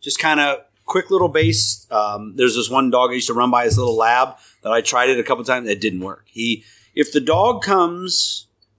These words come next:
out of the yard and across the street and keeps coming, he was gonna bite you. It doesn't matter what you do.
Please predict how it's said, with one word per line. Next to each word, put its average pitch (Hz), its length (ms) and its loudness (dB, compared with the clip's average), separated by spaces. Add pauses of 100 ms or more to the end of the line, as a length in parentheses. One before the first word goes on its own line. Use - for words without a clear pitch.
(180)
out 135 240 2
of 208 60 2
the 220 100 2
yard 107 520 0
and 107 140 -8
across 131 520 2
the 160 100 -4
street 113 360 2
and 101 140 -10
keeps 120 260 0
coming, 147 320 2
he 131 120 -2
was 107 120 -4
gonna 107 200 -4
bite 110 320 -2
you. 110 100 -4
It 95 60 -8
doesn't 98 260 -2
matter 92 200 -4
what 92 260 -10
you 82 80 -20
do. - 80 -20